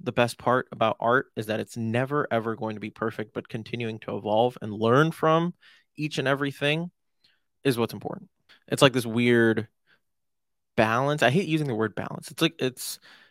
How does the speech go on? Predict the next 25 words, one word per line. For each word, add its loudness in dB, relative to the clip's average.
it's 2
like 4
these, 2
you're 2
juggling 4
these -4
thoughts -2
of 0
knowing -2
that -4
this -2
is -2
what 4
I 4
want, -2
but 2
I 4
know 0
that 2
I 2
also -2
can't -6
focus -6
on -14
that. -12